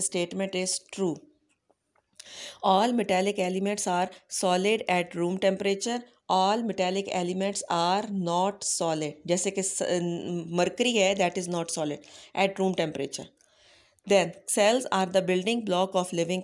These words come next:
thing, while elements are the building block of non-living and living thing। हमारे सेल्स के में भी एलिमेंट्स प्रेजेंट होते हैं। ठीक हो गया।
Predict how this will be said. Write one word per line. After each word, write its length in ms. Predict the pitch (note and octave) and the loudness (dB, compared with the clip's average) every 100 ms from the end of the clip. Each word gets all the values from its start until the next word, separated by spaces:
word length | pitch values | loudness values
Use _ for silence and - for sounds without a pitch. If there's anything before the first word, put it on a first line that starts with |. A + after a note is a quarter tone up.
| G#3 | -4
thing, 220 | G#3 G#3 F3 | -4 0 0
while 180 | F3+ - | 0 0
elements 500 | E3+ F3 F#3+ A3 - | 0 0 -2 -2 -2
are 220 | F3 E3+ | 0 0
the 180 | F3 F3+ F3 | 0 0 2
building 340 | E3+ G3 G#3+ G3 | 0 0 -2 0
block 280 | F3+ F#3 F3+ | 0 0 0
of 180 | F#3 G3 E3 | 0 0 -4
non-living 600 | D#3+ F#3 G3+ G#3 A3 C4 - - _ - | -2 -2 2 2 2 -2 -6 -20 _ -2
and 460 | F3+ F#3 F#3 G3+ B3+ - _ _ _ _ _ _ _ _ - E3 F3 | 2 4 4 2 0 -8 _ _ _ _ _ _ _ _ -8 -4 0
living 360 | F3 F3 F3+ F#3 F3+ - | 2 2 2 0 -2 -4
thing। 240 | G#3 D#3 C#3 _ _ _ _ _ _ _ _ _ _ _ - - _ | -2 -2 -6 _ _ _ _ _ _ _ _ _ _ _ -20 -20 _
हमारे 280 | F3 F3+ F#3 | 0 2 4
सेल्स 320 | G3 A#3+ A#3+ B3 | 2 2 2 2
के 120 | G#3 | 0
में 220 | G3 F#3 | 2 0
भी 200 | G3 A3+ | -2 -2
एलिमेंट्स 440 | E3+ E3+ F3+ F#3+ - | 0 0 -2 -4 -4
प्रेजेंट 440 | F3+ E3+ F#3+ G#3 | -2 -2 -2 -4
होते 300 | F#3+ - F#3 B3 - _ _ _ - | -6 -6 -4 -4 -8 _ _ _ -2
हैं। 180 | E3 C3 - _ _ _ _ - | -2 -2 -14 _ _ _ _ -14
ठीक 240 | - A#3+ B3 | -6 -2 0
हो 80 | |
गया। 180 | A#3+ B3 | 2 0